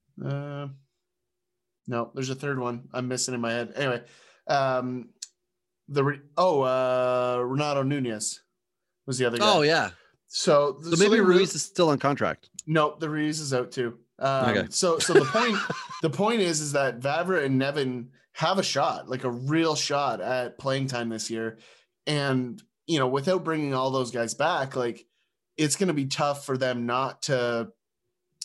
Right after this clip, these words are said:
Speaker 1: to do that, frankly, 'cause they just don't, unless they're gonna go sign some of these guys. Like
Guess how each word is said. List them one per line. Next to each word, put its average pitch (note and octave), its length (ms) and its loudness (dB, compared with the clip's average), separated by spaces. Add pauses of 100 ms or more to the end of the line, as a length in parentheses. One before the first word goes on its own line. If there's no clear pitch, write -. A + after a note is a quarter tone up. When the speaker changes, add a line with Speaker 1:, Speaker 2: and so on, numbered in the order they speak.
(140)
Speaker 1:
to C3+ 100 -2
do D#3+ 200 4
that, - 340 -2
frankly, A#2 420 -4
'cause A#2 160 -8
they C3+ 80 -2
just D#3+ 220 -6
don't, C3+ 280 -2
unless C3+ 240 -2
they're D#3 100 -2
gonna C#3 140 -4
go B2+ 140 -2
sign C3 560 -2 (400)
some C3+ 240 0
of A#2+ 60 2
these A2 140 -4
guys. B2+ 600 0
Like C3+ 320 -6